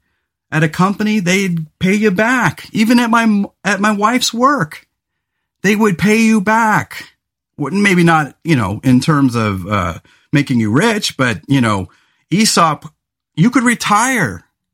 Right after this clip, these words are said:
and have thou-, hundreds of thousands of dollars sitting in your bank account to rely on in your elderly years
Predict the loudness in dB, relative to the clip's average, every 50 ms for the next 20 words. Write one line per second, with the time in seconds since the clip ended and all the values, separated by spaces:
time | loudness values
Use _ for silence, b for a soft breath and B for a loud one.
0 | _ _ _ _ _ _ -2 0 2 2 2 2 0 0 -2 -4 -8 -12 -10 _
1 | 0 0 0 0 -2 -2 0 2 2 4 4 2 2 0 -2 -4 -4 -4 -4 -4
2 | -6 -2 -2 0 2 2 2 2 0 0 2 2 2 2 2 2 2 4 4 4
3 | 4 2 2 2 0 0 0 0 -2 -2 0 0 2 2 4 4 4 4 2 2
4 | 2 2 2 2 2 0 0 0 -2 -4 -2 -2 -2 0 0 0 0 -2 -2 -4
5 | _ _ _ _ _ _ _ _ _ _ _ _ _ _ -4 0 2 2 2 4
6 | 4 2 2 2 2 0 0 2 2 2 2 2 2 2 2 0 0 0 0 0
7 | 0 0 0 0 0 2 2 2 2 2 4 4 4 2 2 2 2 2 2 0
8 | -2 -4 -8 -8 -12